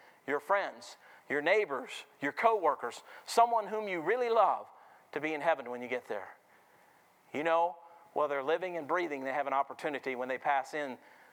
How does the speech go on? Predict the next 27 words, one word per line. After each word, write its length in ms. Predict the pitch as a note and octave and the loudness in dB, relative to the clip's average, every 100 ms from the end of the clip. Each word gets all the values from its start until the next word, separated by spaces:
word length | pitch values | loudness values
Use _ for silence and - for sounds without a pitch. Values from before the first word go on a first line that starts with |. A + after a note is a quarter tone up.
| _ | _
to 100 | - | -2
that 160 | C#3 B2+ | 0 -2
eternal 340 | - D3+ C3+ | -2 -2 0
life. 380 | C3 C#3 D3 - | 0 0 0 -4
They're 120 | C#3+ | -4
gonna 180 | D3 C3+ | -2 -6
spend 300 | - D#3 C#3 | -2 -2 -2
it 100 | A#2 | -4
one 160 | A#2 C3 | -4 -4
of 80 | |
two 160 | - D3+ | -6 -8
places. 640 | - B2+ A#2+ A2 - - - - - - | 0 -2 -2 -8 -10 -12 -16 -20 -20 -6
They're 80 | - | -2
gonna 140 | C#3+ C#3 | -2 -4
spend 260 | - D3+ | -2 -2
eternal 300 | C#3 D#3+ D#3+ | 0 -2 2
life 400 | D#3 D3+ D#3 - - - - - - - | 2 2 0 -10 -20 -20 -20 -20 -18 -8
in 120 | A2+ | -4
heaven 360 | G#2+ D3+ E3+ F#3 - - - - - - - | 4 4 4 -8 -20 -20 -20 -20 -20 -20 -6
or 180 | B2+ B2 | -2 -2
in 140 | B2 | 0
hell. 400 | A#2 - - - - - - _ - - - - - - - - | -2 -4 -8 -14 -20 -20 -20 _ -20 -20 -20 -20 -20 -20 -8 -6
And 160 | A#2+ | -4
you 520 | B2+ A#3 G3 B2 C3 - - - - - - - - - - | -2 0 0 -2 -8 -14 -20 -20 -20 -20 -20 -20 -20 -20 0
are 200 | C3+ C#3+ | 4 6
that 360 | C3+ D3 C#3+ - - - - | 4 2 2 -2 -18 -20 4
avenue 600 | E3+ G3 F3 C#3+ A#2 A2 | 8 8 6 -4 -4 -4